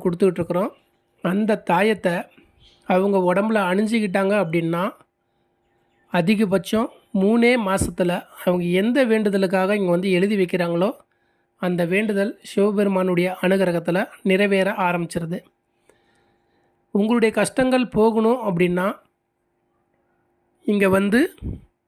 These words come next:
வேண்டுதலை எழுதி வச்சுட்டு போலாம். ஒரு சூழ்நிலை, "என்னால அங்க வர முடியல" அப்படின்னு நினைக்கிறவங்க ஃபோன் பண்ணி கூட நீங்க முன்பதிவு செஞ்சு உங்களுடைய பிரச்சனைகளை சொன்னீங்களா,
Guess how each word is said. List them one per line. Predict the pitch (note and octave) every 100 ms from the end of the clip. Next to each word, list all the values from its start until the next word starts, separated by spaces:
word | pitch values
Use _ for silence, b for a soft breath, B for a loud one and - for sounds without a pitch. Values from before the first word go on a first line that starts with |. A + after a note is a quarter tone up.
| _
வேண்டுதலை | F#3 G3+ F#3+ F3+
எழுதி | E3+ F#3+ G#3
வச்சுட்டு | F#3+ F3+ E3+
போலாம். | E3 E3 F3 C4 _ _ b b b b b b b -
ஒரு | F#3+ A3
சூழ்நிலை, | - A#3 B3 A#3+ G3+ E3 B B B
"என்னால | - F#3 G3+ A3 A#3 A#3 B3 -
அங்க | - F3+ E3+
வர | E3+ F#3+
முடியல" | A3+ F#3+ G3 F#3 G#3+ G#3+ -
அப்படின்னு | E3+ F#3+ G3 E3+
நினைக்கிறவங்க | F3+ F#3+ F3+ D#3+ D#3+ F#3+ - _ _ _ _ _ _ _ _ _ _ _ _ _ _ _ _ -
ஃபோன் | - A#3 B3
பண்ணி | A3 G3 F#3
கூட | F3 F3 A#3+ - _
நீங்க | - F#3 F3+
முன்பதிவு | F3 G#3+ A#3+ G#3+ G3 F#3+ D#4+ - -
செஞ்சு | G3 G#3+ G3+ C4 F#4 - _
உங்களுடைய | F#3+ F#3+ F3 F3
பிரச்சனைகளை | - A3+ A3 G3+ F#3 -
சொன்னீங்களா, | F#3 F#3+ F#3 F#3